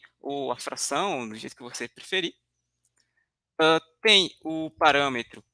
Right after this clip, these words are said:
aqui o L, que é a constante que vai multiplicar o desvio, no qual três é a política de seis sigma, que foi,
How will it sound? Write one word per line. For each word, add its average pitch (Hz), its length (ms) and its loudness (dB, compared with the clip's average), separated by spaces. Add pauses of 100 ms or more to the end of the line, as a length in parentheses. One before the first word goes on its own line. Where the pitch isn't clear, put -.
aqui 127 400 -6
o 139 180 -2
L, 113 280 6 (360)
que 151 100 -2
é 147 60 8
a 127 160 10
constante - 920 -6 (320)
que 143 140 -6
vai 127 200 -2
multiplicar 131 760 -4
o 123 300 -12
desvio, 135 360 -8 (280)
no 170 140 -6
qual 120 520 2
três 135 400 0 (260)
é 170 120 6
a 180 80 8
política 143 440 -8
de 120 60 -8
seis - 220 -2
sigma, 226 340 -4 (300)
que 139 80 -14
foi, 113 640 -6